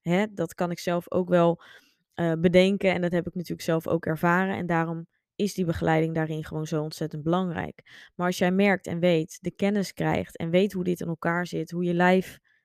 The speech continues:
in elkaar zit en welke stappen je daarvoor nodig hebt, stap voor stap, want echt niet alles hoeft direct tegelijk, maar precies de stappen die nodig zijn om van A naar B te komen, dan is het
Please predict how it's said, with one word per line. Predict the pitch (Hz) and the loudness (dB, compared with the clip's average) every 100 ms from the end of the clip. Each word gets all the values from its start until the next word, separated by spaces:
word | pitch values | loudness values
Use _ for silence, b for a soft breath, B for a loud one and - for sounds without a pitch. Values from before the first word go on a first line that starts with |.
| _ _ | _ _
in | 165 | -4
elkaar | 170 165 160 160 | -4 0 0 0
zit | - 160 - | -2 -6 -6
en | - | -4
welke | 170 170 | -2 -2
stappen | 180 - 196 214 | -2 2 2 4
je | 196 | 2
daarvoor | 175 165 160 | 2 -2 -4
nodig | 156 170 - | -2 -2 -4
hebt, | 190 240 - - - | -6 -8 -16 -20 -20
stap | - - 185 - | -14 -2 -2 -2
voor | 170 | -8
stap, | - 160 180 - | -4 -2 -2 -2
want | 160 160 - | -6 -6 -4
echt | 165 - | -4 -2
niet | 175 - | -6 -2
alles | 156 151 | -2 -2
hoeft | 165 156 | -6 -6
direct | 160 156 | -4 -4
tegelijk, | - 165 156 147 196 - _ B B B B _ - | -6 -6 -2 -2 -2 -8 _ B B B B _ -8
maar | 170 165 160 156 - _ _ _ _ _ _ _ _ - | 0 2 2 0 -6 _ _ _ _ _ _ _ _ -6
precies | 180 247 247 | 0 2 2
de | 180 | 0
stappen | - 190 185 170 165 | 2 2 4 2 2
die | 175 | 0
nodig | 165 170 180 180 | 2 2 2 -2
zijn | 175 165 160 - | -6 -6 -6 -8
om | 170 165 160 | -6 -6 -6
van | 170 | -4
A | 156 165 | -2 0
naar | 160 | 0
B | 160 160 | 0 -2
te | - | -2
komen, | - 170 180 202 240 330 _ _ b b b b | 2 4 4 2 -2 -6 _ _ b b b b
dan | 185 175 170 170 | 0 0 0 -6
is | - 175 | -6 -6
het | 180 - | -8 -14